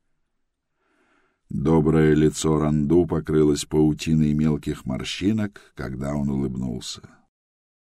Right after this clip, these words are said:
"Когда удаётся, Торн, когда удаётся. Время от времени он вспоминает, что в следующий день рождения ему стукнет шестьдесят, и это его ужасно огорчает.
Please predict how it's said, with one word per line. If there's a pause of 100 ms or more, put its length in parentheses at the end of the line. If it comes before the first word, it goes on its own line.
(120)
"Когда
удаётся,
Торн, (500)
когда
удаётся. (680)
Время
от
времени
он
вспоминает,
что
в
следующий
день
рождения
ему
стукнет
шестьдесят, (680)
и
это
его
ужасно
огорчает.